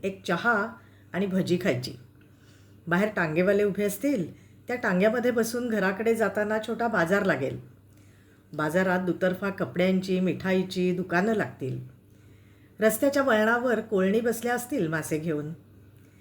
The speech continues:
घरी जाताना थोडी खरेदी करू का? बायकोसाठी तिच्या आवडीचं आकाशी रंगाचं पातळ घेऊ. लेकीसाठी एखादा ड्रेस घ्यायला हवा.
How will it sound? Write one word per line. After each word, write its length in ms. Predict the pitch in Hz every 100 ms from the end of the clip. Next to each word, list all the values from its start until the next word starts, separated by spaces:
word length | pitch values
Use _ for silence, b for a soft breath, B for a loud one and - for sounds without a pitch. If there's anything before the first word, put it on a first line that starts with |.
| B B B -
घरी 220 | 165 180
जाताना 420 | 190 185 190 185 180
थोडी 180 | 196 185 190
खरेदी 320 | 180 175 180
करू 220 | 220 220
का? 180 | 226 254 - - - - - - b b b b -
बायकोसाठी 680 | 202 196 226 226 226 226 226
तिच्या 240 | 214 220
आवडीचं 340 | 196 185 185 220
आकाशी 420 | 170 185 190 226
रंगाचं 380 | 214 202 208 226
पातळ 400 | 208 151 - 202
घेऊ. 220 | 190 170 160 - - b b b b
लेकीसाठी 600 | 185 180 202 196 180 185
एखादा 340 | 202 190 175 185
ड्रेस 380 | 170 143 190 190
घ्यायला 280 | 190 180
हवा. 280 | 180 175 165